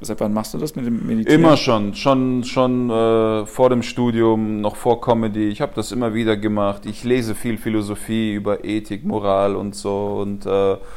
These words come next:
Speaker 2: ganz viel. Und ich bin auch sehr abergläubisch. Ich glaube immer, dass alles, was du tust, irgendwie auf dich zurückkommt, dass
Speaker 1: Ja.
Speaker 2: dein Umfeld eigentlich dein Spiegelbild ist und, ähm,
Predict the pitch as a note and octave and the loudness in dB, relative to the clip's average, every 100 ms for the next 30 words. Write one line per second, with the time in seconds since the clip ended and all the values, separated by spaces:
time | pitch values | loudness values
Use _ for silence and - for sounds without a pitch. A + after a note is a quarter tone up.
0 | - - - - - A2+ A2 - A2+ G#2+ | -14 -16 -18 -6 2 2 2 0 2 4
1 | G2+ F#2+ G#2 G2+ A2 - C#3 B2 A2 B2 | 4 4 4 4 0 2 6 6 8 8
2 | F2+ A#2 A#2 A2 A2 G#2 G#2 G2+ G2 - | 10 10 10 8 8 8 8 4 0 -4
3 | G2 G2 - - A2+ A2 A2 A2+ G#2+ G#2+ | -4 -8 -8 2 6 6 6 4 4 2
4 | - G#2+ A2 A2 G#2+ A#2 A2+ A#2+ A#2 - | 4 4 4 -2 -4 -4 -4 -2 -4 0
5 | A#2 A#2 A2+ G#2+ G2+ - - - A2+ A#2 | 0 0 2 0 0 -6 -6 -4 -2 -4
6 | - A#2 G#2 G#2 G2+ G2+ A#2 A#2 A2+ - | 2 2 2 0 0 2 0 4 4 4
7 | C3+ C3 A#2+ G#2+ F2 G#2 A2 G#2+ - G#2+ | 0 0 4 4 4 2 2 -2 0 -2
8 | G#2+ - B2 A2+ A2 A2 G#2 G2 G#2 G#2 | -2 -4 -2 0 2 2 2 0 -2 -4
9 | - F#2 G#2 G#2 G#2 G2 F#2 G2 G2+ | -6 -2 0 0 -2 -4 -2 0 0